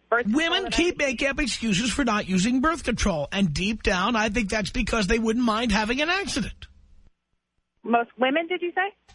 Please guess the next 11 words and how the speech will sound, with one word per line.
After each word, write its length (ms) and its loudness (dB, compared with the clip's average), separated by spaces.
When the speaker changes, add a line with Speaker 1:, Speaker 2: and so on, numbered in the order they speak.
Speaker 2:
Yes, 360 -2
the, 220 0
the 120 -2
women, 400 -2
there 140 2
are 20 4
many 400 2
women 380 0
who 200 -2
use, 500 0
uh, 220 0